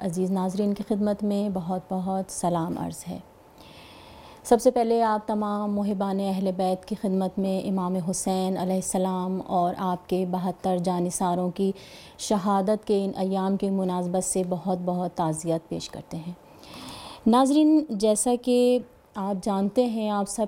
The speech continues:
کے سید الشہداء کا سوگ منانا ایک وظیفہ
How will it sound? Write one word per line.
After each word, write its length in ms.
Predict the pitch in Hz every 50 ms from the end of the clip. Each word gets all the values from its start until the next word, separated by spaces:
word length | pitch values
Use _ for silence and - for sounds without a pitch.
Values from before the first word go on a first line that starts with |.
| 214 -
کے 160 | 233 220 214
سید 380 | 214 - 214 196 208 190 175
الشہداء 640 | 196 202 - - 214 190 185 202 190 175 214 208 214 208
کا 200 | 208 - 220 220 214
سوگ 480 | - - - - 214 202 226 233 208
منانا 540 | 214 208 190 190 185 185 180 190 196 202 202 202 - - - - - _ -
ایک 420 | 202 196 202 208 202 202 - - 185 - - 190 175
وظیفہ 420 | 196 175 175 185 190 185 - 208